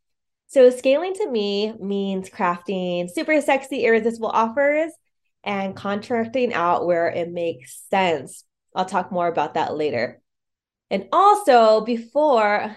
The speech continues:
they had blended in with the crowd. They didn't know how to differentiate themselves. They thought being unique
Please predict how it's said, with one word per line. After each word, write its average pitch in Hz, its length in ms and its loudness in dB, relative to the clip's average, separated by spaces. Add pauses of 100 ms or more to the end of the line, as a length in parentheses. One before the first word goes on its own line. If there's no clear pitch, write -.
they 202 300 -4
had 175 560 0 (300)
blended 311 340 2
in 277 100 4
with 277 140 4
the 277 80 2
crowd. 269 720 0 (380)
They 226 100 0
didn't 233 220 4
know 233 180 0
how 226 220 -6
to 214 100 -4
differentiate 254 760 -4
themselves. 269 720 0 (520)
They 196 160 -4
thought 196 260 0
being 208 220 -2
unique 233 520 2